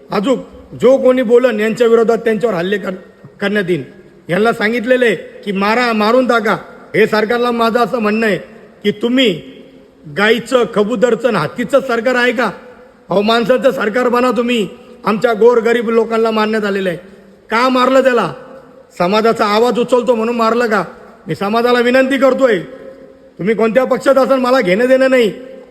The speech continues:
पण तुम्ही सर्वांनी एक झालं पाहिजे आणि आंबेडकरी चळवळीतले सर्व लोक नेत्यांनी एकत्र होऊन त्या पोराला सपोर्ट केला पाहिजे.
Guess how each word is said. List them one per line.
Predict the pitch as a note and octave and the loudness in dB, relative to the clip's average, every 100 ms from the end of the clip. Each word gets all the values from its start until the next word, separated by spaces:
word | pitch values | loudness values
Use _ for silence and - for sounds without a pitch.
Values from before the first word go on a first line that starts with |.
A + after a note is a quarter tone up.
| - - | -12 -8
पण | E3 | -6
तुम्ही | G3+ A3 | -4 -4
सर्वांनी | A3+ G#3 A3 G#3 | -2 -2 0 2
एक | G#3 G#3 | 2 2
झालं | F#3 G#3 | 0 0
पाहिजे | G3+ G3 A#3+ C4 - - - - | 0 0 -2 -4 -16 -20 -20 -10
आणि | F3 | -6
आंबेडकरी | E3+ G3+ A3+ A3+ A3+ | -2 0 2 2 0
चळवळीतले | A#3 A3 A3 G3 G#3 D#3 - - - - | 0 2 0 -2 -4 -4 -6 -20 -20 -8
सर्व | F#3 G3+ G#3+ | -4 -2 -2
लोक | G3+ A3 G#3 | 2 0 2
नेत्यांनी | G3+ F#3 G#3+ | -4 0 2
एकत्र | G3+ F#3 A3 G#3+ | 2 2 0 2
होऊन | G#3 A3+ | 4 2
त्या | - - - - F#3+ | -2 -16 -16 -6 -4
पोराला | F#3+ G3 G#3 | -2 0 0
सपोर्ट | G#3 F3+ G3 | -2 -4 -2
केला | F#3+ F#3 | 0 0
पाहिजे. | F3 D#3 C#3+ | 2 0 -4